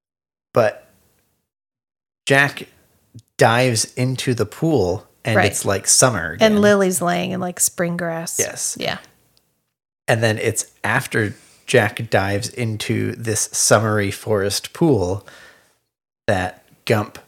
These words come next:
Speaker 1: puts the horn back on.
Speaker 2: Right.
Speaker 1: And I feel
Speaker 2: To the
Speaker 1: like
Speaker 2: power ballad.
Speaker 1: it should have been put the horn back on.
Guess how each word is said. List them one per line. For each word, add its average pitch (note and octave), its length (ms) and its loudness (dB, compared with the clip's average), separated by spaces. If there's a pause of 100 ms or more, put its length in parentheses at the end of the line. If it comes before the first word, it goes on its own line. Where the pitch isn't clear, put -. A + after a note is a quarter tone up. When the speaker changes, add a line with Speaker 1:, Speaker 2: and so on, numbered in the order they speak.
(120)
Speaker 1:
puts - 280 -2
the G2+ 100 -8
horn G2 240 -4
back E2 260 -6
on. - 260 -8 (240)
Speaker 2:
Right. F#3 300 -2
Speaker 1:
And A2 100 0
I A2 60 0 (720)
feel C3 100 2
Speaker 2:
To - 40 4
the B3+ 40 6
Speaker 1:
like A#3 200 6
Speaker 2:
power F#3 340 0
ballad. - 340 -8
Speaker 1:
it C3+ 200 0
should - 260 2
have C3 220 4
been G2+ 400 2 (1300)
put - 180 -2
the - 60 0
horn B2 380 4
back F#2 260 2
on. F#2 380 0